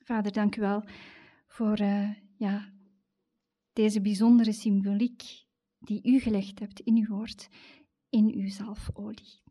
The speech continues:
En dank u dat we daar zoveel van mogen leren. Er is nog zoveel meer over te zeggen, maar Heere, dank u dat u ons hebt stil doen zijn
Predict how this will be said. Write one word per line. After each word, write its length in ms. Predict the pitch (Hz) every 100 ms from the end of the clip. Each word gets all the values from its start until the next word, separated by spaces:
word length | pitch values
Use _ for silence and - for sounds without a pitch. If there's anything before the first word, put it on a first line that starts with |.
| _ _ _
En 160 | - 233
dank 200 | 226 220
u 40 |
dat 220 | 220 196
we 80 | -
daar 160 | 214 202
zoveel 480 | - 240 226 220 214
van 280 | 202 202 202 - - - -
mogen 400 | 208 202 202 208
leren. 380 | 202 202 202
Er 120 | - 226
is 220 | 226 -
nog 180 | - 220
zoveel 500 | - - 226 214 196
meer 380 | 196 202 202 - _ _ _ _ _
over 420 | - 208 202 208
te 100 | -
zeggen, 420 | 208 208 196 208
maar 340 | 208 196 208 - - _ _
Heere, 360 | _ 226 214 208
dank 340 | 190 190 196
u 180 | 196 190 - - - _ _ -
dat 180 | 208
u 100 | 240
ons 200 | 220 202
hebt 380 | 202 196 - - _ _
stil 440 | - - 262 269
doen 220 | 254 247
zijn 500 | 226 220 202 208 214